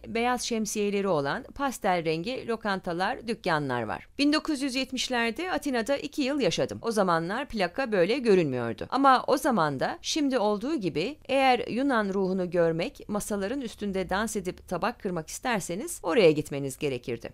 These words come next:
Bunu yetmişlerde kesinlikle yapabilirdiniz. Şimdi daha az görülüyor.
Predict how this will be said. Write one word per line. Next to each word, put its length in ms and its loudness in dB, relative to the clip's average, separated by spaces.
Bunu 260 -2
yetmişlerde 680 -2
kesinlikle 540 -2
yapabilirdiniz. 880 0
Şimdi 480 -4
daha 200 6
az 220 2
görülüyor. 480 -4